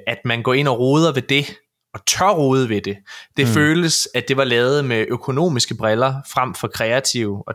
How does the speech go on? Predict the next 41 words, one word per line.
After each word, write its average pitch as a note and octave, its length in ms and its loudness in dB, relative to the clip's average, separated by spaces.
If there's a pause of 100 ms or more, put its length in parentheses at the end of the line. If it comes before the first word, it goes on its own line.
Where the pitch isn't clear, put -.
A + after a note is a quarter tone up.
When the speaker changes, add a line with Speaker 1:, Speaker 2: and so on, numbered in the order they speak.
Speaker 1:
det C3 100 2
synes C3+ 380 -2
jeg, F#2+ 340 -2
det, - 120 -6
altså, - 200 -4
det, G2+ 80 -10 (540)
alt D#3+ 180 -2
skar B2 300 0
i A2 40 -2
mine G#2+ 160 -4
øjne. A#2 180 -2
Der C3 60 0
var B2 80 -2
heller A3+ 180 2
ikke F#3 120 0
nogen G3 160 0
af A3 60 -2
trailerne F#3 540 2 (560)
op G3 140 2 (160)
til, F#3 220 0 (220)
som D3+ 220 0
jeg C#3 120 2
synes - 300 -2
fangede E3 320 0
mig. A#2+ 160 -2 (200)
Altså C3 220 -2
sådan, D3+ 200 -2
der C#3+ 60 2
var C3+ 80 0
ikke, G3 240 -2
der F3 60 0
var E3 100 0
ikke A3 260 0
noget A3+ 220 4
ved G#3+ 80 0
det F#3 100 0
her E3+ 60 0
spil, E3 240 -4
hvor E3+ 100 -2
jeg C#3+ 60 -4
tænkte, C#3 220 -8